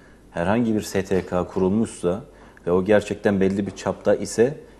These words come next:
orada yer alıyorlar. Yönetim kuruluna giriyorlar. Ama siz onu anlamıyorsunuz, onun kim olduğunu vesaire. Burada, e, muhalefetle ilgili olarak söylemiş olduğunuz şeyi ben, e, tekrar dillendirmek istiyorum.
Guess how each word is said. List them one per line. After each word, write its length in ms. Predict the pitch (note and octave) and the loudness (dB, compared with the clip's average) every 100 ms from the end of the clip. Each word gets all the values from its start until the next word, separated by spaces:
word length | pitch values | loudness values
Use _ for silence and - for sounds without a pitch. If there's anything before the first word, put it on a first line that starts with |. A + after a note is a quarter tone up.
| - | -4
orada 260 | E2+ F2+ | -2 2
yer 160 | G#2+ G#2+ | 4 6
alıyorlar. 500 | A2+ B2 C3+ G2+ E2 | 6 4 2 2 -2
Yönetim 340 | F2+ F#2+ F#2+ G#2 | -2 -2 0 -4
kuruluna 440 | - G2 F2+ G2+ | -2 -2 0 -2
giriyorlar. 600 | G#2+ G#2+ C3 C3 F2+ - - | -2 0 2 2 0 -4 -8
Ama 200 | F#2 G2+ | -6 -6
siz 160 | - | -4
onu 140 | G#2 G#2 | 0 4
anlamıyorsunuz, 580 | B2+ D3 D3+ B2+ A2 G2 | 4 4 2 0 0 -2
onun 140 | F#2 | -2
kim 200 | - F#2 | -2 -2
olduğunu 380 | F2 D#2+ E2 E2 | -2 -2 -6 -6
vesaire. 380 | E2 - D#2+ D2+ - - - - - - G2 | -6 -8 -10 -10 -16 -20 -20 -20 -20 -12 2
Burada, 540 | B2 B2+ C#3 - - - - - - - - | 6 12 12 10 0 -16 -20 -20 -20 -20 -4
e, 40 | F2+ F2+ F2+ F2 | 2 4 4 4
muhalefetle 580 | F#2 F#2 G#2 G2 B2 B2+ | 2 2 2 2 2 4
ilgili 300 | A2+ G#2 A2+ | 2 2 4
olarak 300 | A2+ A2+ A2+ | 6 6 4
söylemiş 420 | - G#2 A2+ A#2 | 4 4 4 4
olduğunuz 420 | A#2 G#2+ A2+ A#2 - | 4 4 4 2 0
şeyi 340 | - A#2 G#2+ | 2 2 4
ben, 120 | G#2 | 2
e, 720 | F2 D2 E2 E2+ E2 E2 E2 E2 | 2 -2 -4 -4 -2 -2 -2 -4
tekrar 360 | F#2 - G2+ | -4 2 2
dillendirmek 640 | F#2 F#2+ G2+ G2+ G#2 C#3 C3 | 2 2 4 4 2 0 -2
istiyorum. 440 | - F#2 E2+ D#2 | -4 0 0 -2